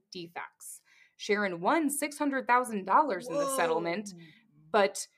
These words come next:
Speaker 1: she later sued the attorneys who represented her in that lawsuit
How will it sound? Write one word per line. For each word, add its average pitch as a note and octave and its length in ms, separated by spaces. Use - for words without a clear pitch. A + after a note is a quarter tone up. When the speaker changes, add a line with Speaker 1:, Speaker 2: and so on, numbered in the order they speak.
Speaker 1:
she A3+ 240
later G#3 380
sued G#3 680
the G#3 180
attorneys G3+ 720
who G3 160
represented F3+ 760
her E3 320
in B3 200
that B3 240
lawsuit D#3+ 600